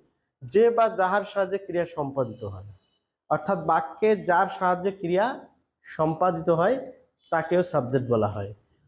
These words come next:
তো এখানে আমরা কিছু উদাহরণের সাহায্যে দেখে নেই। লিনশিগা ঝায়ো, মিস লিন ঘুমায়। তাহলে এই বাক্যে কে ঘুমায়? লিন।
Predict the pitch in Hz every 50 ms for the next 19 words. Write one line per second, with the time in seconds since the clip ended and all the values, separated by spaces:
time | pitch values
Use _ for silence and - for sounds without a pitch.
0 | _ _ _ - 220 214 202 214 208 202 202 196 196 196 185 190 185 185 - 185
1 | 175 - 175 170 165 170 170 165 165 160 165 - 160 151 147 147 131 147 147 147
2 | - 160 156 139 160 220 247 - - _ _ _ _ - 175 185 214 220 220 220
3 | 220 233 220 220 214 160 131 143 147 135 127 117 98 85 - - _ _ _ _
4 | _ - 147 170 170 - - 185 220 247 254 254 - 123 117 131 139 123 107 98
5 | 92 - - - - - - _ _ - 175 190 208 208 220 202 208 202 208 -
6 | 214 - - 214 208 214 202 196 214 214 220 240 262 285 - - - - _ _
7 | _ _ _ - 311 311 311 - - - _ _ _ _ _ _ - _ _ _
8 | _ _ _ _ _ _ _ _ 113 135 147 135 117 101 98 - -